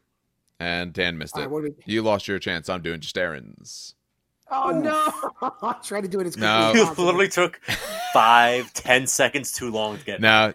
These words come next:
Speaker 1: T-,
Speaker 2: Oh,
Speaker 1: um, he-, no,
Speaker 2: <laughs> there's
Speaker 1: here's
Speaker 2: so
Speaker 1: what to do.
Speaker 2: much.
Speaker 1: You take the just errands because, um, I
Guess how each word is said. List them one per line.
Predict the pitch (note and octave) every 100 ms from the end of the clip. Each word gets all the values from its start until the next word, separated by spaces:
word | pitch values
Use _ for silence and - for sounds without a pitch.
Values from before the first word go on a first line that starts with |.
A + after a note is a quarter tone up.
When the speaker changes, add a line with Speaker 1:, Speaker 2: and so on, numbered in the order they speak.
| _ -
Speaker 1:
T-, | E3+
Speaker 2:
Oh, | F#3 D3
Speaker 1:
um, | - - - A#3+
he-, | D#3+
no, | A3
Speaker 2:
<laughs> |
there's | B2 G#2
Speaker 1:
here's | C#3+ C#3+
Speaker 2:
so |
Speaker 1:
what | D#3
to | G#3
do. | G#3+ F2+
Speaker 2:
much. | D#2+ - _
Speaker 1:
You | - G2 B2
take | E3+ D3
the | C#3
just | B2+ B2+ A2+
errands | G#2+ G2+ G2 - _ -
because, | F#2+ - F#2+ F2+ E2 - -
um, | F2 F2 E2 D#2+ - _ _ _ -
I | G#2+